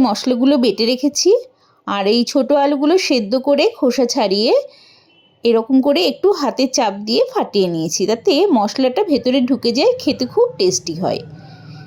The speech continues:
এবার একটা কড়াইতে সাদা তেল গরম করে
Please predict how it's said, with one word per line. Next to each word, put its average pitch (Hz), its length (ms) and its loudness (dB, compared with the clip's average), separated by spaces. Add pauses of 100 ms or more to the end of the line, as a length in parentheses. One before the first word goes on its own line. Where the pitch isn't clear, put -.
(440)
এবার 294 280 0
একটা - 340 -2
কড়াইতে 214 540 0
সাদা 220 380 -2
তেল 269 240 -2
গরম 196 340 0
করে 202 320 0